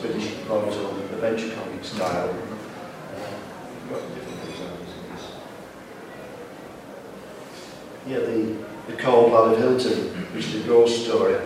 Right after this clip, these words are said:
I thought that obviously has to be done in an E C,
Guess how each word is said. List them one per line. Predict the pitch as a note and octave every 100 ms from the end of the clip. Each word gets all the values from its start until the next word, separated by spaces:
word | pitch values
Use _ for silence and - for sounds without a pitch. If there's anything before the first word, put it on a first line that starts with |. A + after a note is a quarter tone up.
| - -
I | -
thought | - -
that | G2+ B2
obviously | D#3+ B2 A2+ - -
has | A2 - A2+
to |
be | A2
done | A2+
in | A2+ A2+
an | A#2
E |
C, | A#2+ C3 C3 - -